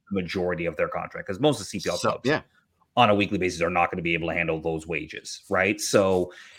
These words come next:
Speaker 1: I mean, great. Okay, you move the player off, but do you get any cap relief for that? Like, there's gonna be a lot of considerations here in terms of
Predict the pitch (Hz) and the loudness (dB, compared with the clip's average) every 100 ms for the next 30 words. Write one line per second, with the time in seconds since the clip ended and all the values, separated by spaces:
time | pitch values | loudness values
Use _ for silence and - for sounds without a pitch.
0 | _ 113 107 107 101 82 104 113 135 - | _ 2 4 4 2 2 4 6 4 2
1 | 107 110 104 98 104 104 101 98 90 104 | 0 0 2 2 0 0 -2 0 2 6
2 | - 127 - 101 92 87 98 92 90 82 | 6 6 -2 -4 -6 0 0 0 -6 0
3 | 127 135 135 135 131 - 135 123 123 123 | 6 6 4 0 0 0 4 6 4 2
4 | 120 110 123 147 156 147 123 104 104 104 | 0 0 2 2 4 4 4 6 6 4
5 | 104 101 92 90 87 90 - 90 - 85 | 0 -4 -8 -6 -6 -6 -6 -10 -8 -6
6 | 85 90 90 - - 90 90 85 85 80 | -4 -6 -8 -4 -2 -2 -4 -2 -2 0
7 | 80 - | -4 -10